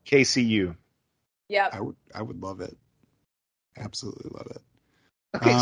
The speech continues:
Speaker 1: so
Speaker 3: Um,
Speaker 1: part of me watches this sequence, and I try and imagine why a young woman would jump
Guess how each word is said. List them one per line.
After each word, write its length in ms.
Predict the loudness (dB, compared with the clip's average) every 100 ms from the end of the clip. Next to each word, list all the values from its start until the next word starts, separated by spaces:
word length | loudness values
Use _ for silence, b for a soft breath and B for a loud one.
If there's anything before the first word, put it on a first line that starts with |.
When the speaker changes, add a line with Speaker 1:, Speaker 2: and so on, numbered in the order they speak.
| 8
Speaker 1:
so 60 |
Speaker 3:
Um, 140 | 8 6 -4 -2
Speaker 1:
part 140 | 0
of 100 | 0
me 180 | 0 2
watches 480 | 2 2 2 -4 -2
this 160 | -2
sequence, 640 | -2 -2 -2 -2 -2 -4 -2
and 140 | 2
I 140 | 4 2
try 340 | 0 0 2
and 80 | 2
imagine 880 | 2 4 6 4 2 -4 -6 -8 -12 b b b b b -12
why 880 | -6 2 6 8 8 6 4 0 -2
a 80 | 0
young 420 | 2 2 2 0
woman 400 | 0 0 0 -2 -4
would 280 | 0 0 0
jump 480 | -2 0 2 0